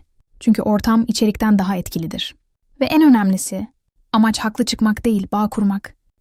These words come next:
Küçük bir uygulama önerisi. Bu hafta eşinizle sadece beş dakika konuşun. Şunu söyleyin: "Bu hafta beni etkileyen bir şey şuydu ve bana şöyle hissettirdi."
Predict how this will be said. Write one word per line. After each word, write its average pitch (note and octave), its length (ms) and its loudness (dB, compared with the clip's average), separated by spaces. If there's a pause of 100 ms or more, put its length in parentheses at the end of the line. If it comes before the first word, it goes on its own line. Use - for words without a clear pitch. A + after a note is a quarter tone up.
(100)
Küçük - 320 -4
bir C#4+ 80 2
uygulama G#3 440 2
önerisi. F#3+ 540 -4 (440)
Bu C4+ 140 2
hafta C#4+ 240 0
eşinizle B3 460 2
sadece A#3 520 -2
beş A3 240 -4
dakika F#3 320 -8
konuşun. - 500 -6 (360)
Şunu B3+ 280 4
söyleyin: G3 540 -4 (420)
"Bu D4 140 4
hafta E4+ 260 2
beni C#4+ 180 6
etkileyen A#3 520 4
bir A3 60 4
şey A#3 180 0
şuydu G3 440 -2 (520)
ve A#3 120 4
bana C4+ 200 6
şöyle C4 300 2
hissettirdi." F3+ 760 -6